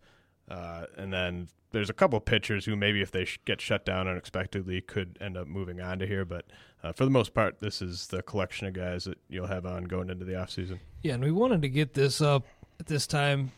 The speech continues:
Speaker 2: just following September call-ups, but there will be another update for the magazine.
Speaker 1: Right.
Speaker 2: And do you see, you know, I know you put very, uh, a lot of work into this, but then those next rankings, I mean, they, they could be,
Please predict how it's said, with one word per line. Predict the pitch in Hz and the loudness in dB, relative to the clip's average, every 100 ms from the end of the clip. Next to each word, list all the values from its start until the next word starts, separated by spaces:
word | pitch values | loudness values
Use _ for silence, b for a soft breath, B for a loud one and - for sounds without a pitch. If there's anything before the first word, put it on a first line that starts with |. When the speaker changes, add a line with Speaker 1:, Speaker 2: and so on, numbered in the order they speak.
| _ | _
Speaker 2:
just | - - | -4 4
following | 226 202 170 147 | 10 12 10 6
September | - 120 - 151 156 | 0 -2 0 2 0
call-ups, | - 165 170 156 | 4 4 4 2
but | 147 | 4
there | 170 190 | 8 10
will | 175 | 10
be | 165 151 | 10 8
another | 143 147 147 | 6 4 4
update | 135 131 | 4 0
for | - 156 | 2 0
the | 127 | 0
magazine. | 135 151 151 139 156 156 151 B B | 2 4 4 2 4 4 2 B B
Speaker 1:
Right. | 131 127 107 | 6 8 8
Speaker 2:
And | 156 | 8
do | |
you | 156 | 6
see, | - 214 196 180 - | 6 6 6 4 -2
you | 175 147 | -6 -2
know, | 135 127 131 - | 0 -2 -4 -4
I | 143 147 | 0 6
know | 185 | 6
you | 165 | 6
put | 170 151 - - | 4 2 0 -14
very, | 139 127 180 175 160 143 - - - | -8 2 6 8 8 6 2 0 0
uh, | 123 110 110 - - - - - - | -6 -8 -12 -14 -20 -20 -20 -18 -4
a | 151 | 2
lot | 170 214 | 8 8
of | 180 156 - | 8 4 0
work | 156 175 151 | 4 4 4
into | 165 151 127 | 0 0 2
this, | 151 143 - - B B B - | 4 2 0 -10 B B B -6
but | 143 | 0
then | 156 151 | 2 2
those | 160 170 143 | 4 4 6
next | 160 151 | 6 4
rankings, | 165 156 143 151 135 127 - - - | 2 2 4 2 2 0 -2 -6 -8
I | 269 | -2
mean, | 127 123 123 | -2 -2 -4
they, | 139 139 | -2 2
they | 160 | 2
could | - 233 | 2 0
be, | 220 214 196 | 2 4 2